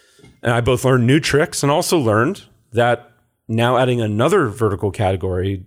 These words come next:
to the things I'd done in consumer internet, that so much of it is this, is similar, is the same, you know?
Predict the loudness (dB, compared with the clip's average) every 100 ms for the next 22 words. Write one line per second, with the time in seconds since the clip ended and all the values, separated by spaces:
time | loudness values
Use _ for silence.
0 | _ -2 -2 -2 -6 -4 -2 -2 -2 -4
1 | -4 -4 -6 -6 -4 -2 0 -2 -2 -4
2 | -4 -4 -6 -10 _ _ _ _ _ _
3 | _ -4 -4 -4 _ _ _ _ _ _
4 | _ _ -8 -4 0 0 0 0 0 -2
5 | -2 -6 -4 -4 -2 0 0 -2 -6 -14
6 | _ -10 -8 -4 -4 -4 -6 -8 -16 _
7 | -12 -8 -6 -6 -8